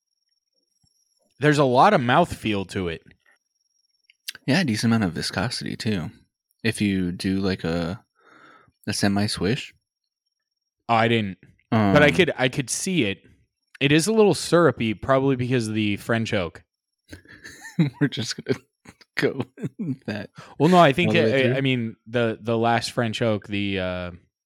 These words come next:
Speaker 2: The Makers?
Speaker 1: Makers had a little bit of the same feel. It's definitely an interesting flavor.
Speaker 2: But it's not off-putting.
Speaker 1: No, it, I think this is one of those situational ones, right? Like,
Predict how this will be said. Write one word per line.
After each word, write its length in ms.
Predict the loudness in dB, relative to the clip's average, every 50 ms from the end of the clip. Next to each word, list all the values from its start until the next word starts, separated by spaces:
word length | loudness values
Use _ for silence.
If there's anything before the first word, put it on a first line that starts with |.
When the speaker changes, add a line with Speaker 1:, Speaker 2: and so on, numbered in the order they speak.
| _ _ _ _ _ -4
Speaker 2:
The 80 | -2 0
Makers? 640 | 0 -2 -2 -2 -2 -2 0 -2 -4 -4 -2 -2 0
Speaker 1:
Makers 460 | 0 0 0 0 -2 -4 -4 -6 -8
had 200 | -6 -6 -4 -4
a 60 | -4
little 340 | -4 -4 -2 -2 -2 -2 0
bit 140 | -2 -2 -2
of 80 | -4
the 80 | -4 -6
same 300 | -8 -6 -6 -6 -8 -8
feel. 360 | -10 -8 -6 -6 -6 -6 -8 _ _ _ _ _ _ _ _ _ _ _ _ _ _ _ _ _ _ _ _ _ _ _ _ _ _ _ _ -6
It's 200 | -6 -6 -6 -4
definitely 680 | 0 4 4 4 4 2 0 0 0 2 2 0 0
an 100 | -2 -2
interesting 800 | -4 -4 -4 -4 -2 0 2 4 4 4 2 2 0 -2 -2 -2
flavor. 760 | -4 -6 -2 2 4 6 6 4 4 2 0 -2 -2 -6 -8 _ _ _ _ _ _ _ _ _ _ _ _ _ _ _ _ -14 -14 -14 -14 -16 -20 _ _ -20 _ _ -2
Speaker 2:
But 80 | 0
it's 160 | 0 0 0
not 240 | 0 0 0 0 0
off-putting. 680 | 2 2 2 0 -2 -4 -2 -2 -2 -2 -4 -10 -14 -18 -20 _ -20 -20 _ _ _ _ _ -4
Speaker 1:
No, 400 | 0 4 6 6 8 8 6 6
it, 320 | 6 6 4 4 4 0 _ _ _ _ _ _ _ _ -20 _ _ -12
I 60 | -8
think 160 | -6 -2 2
this 200 | 2 2 2 2
is 140 | -2 -2 0
one 160 | 0 2 2
of 80 | 4 4
those 160 | 4 4 4
situational 800 | 2 0 0 0 0 2 4 4 4 4 2 0 -2 -2 -2 -4
ones, 360 | -4 -6 -8 -10 -12 -12 -6 -2
right? 280 | 0 2 2 2 2 2
Like, 380 | 0 0 0 0 -4 -16 -20